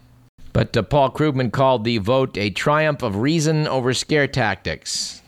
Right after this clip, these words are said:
Asked Krugman, "Think about what it means to condemn healthcare reform by comparing it to the Civil Rights Act.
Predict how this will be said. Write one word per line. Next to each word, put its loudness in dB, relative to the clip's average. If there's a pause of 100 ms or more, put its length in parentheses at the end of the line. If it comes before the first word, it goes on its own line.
(760)
Asked -2
Krugman, 0
"Think -2
about 2
what 2
it -2
means 0
to -4
condemn 0
healthcare 0
reform 0
by 0
comparing 0
it -4
to -8
the 0
Civil 0
Rights -2
Act. -6